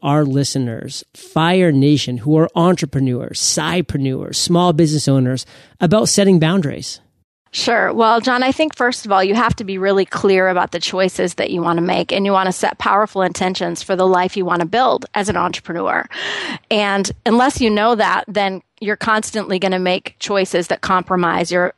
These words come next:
Speaker 2: your values, because you need to make the decision before you get into the moment. Um, I think the second thing is to,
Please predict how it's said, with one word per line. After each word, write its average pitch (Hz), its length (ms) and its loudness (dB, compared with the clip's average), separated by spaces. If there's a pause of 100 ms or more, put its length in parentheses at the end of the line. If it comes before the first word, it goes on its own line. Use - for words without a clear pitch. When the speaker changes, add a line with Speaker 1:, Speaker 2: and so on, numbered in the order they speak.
Speaker 2:
your 175 160 -2
values, 160 520 -2
because - 460 -6
you 190 60 -2
need 208 180 2
to 208 60 0
make 185 240 -2
the 185 60 -2
decision 175 420 -4
before 175 340 -4
you 170 100 -2
get - 220 -4
into 170 220 -4
the - 80 -6
moment. - 560 -4 (500)
Um, 190 160 -2
I - 120 -2
think 294 200 0
the 269 80 0
second 254 380 -2
thing 190 160 0
is 175 160 -4
to, 180 200 -10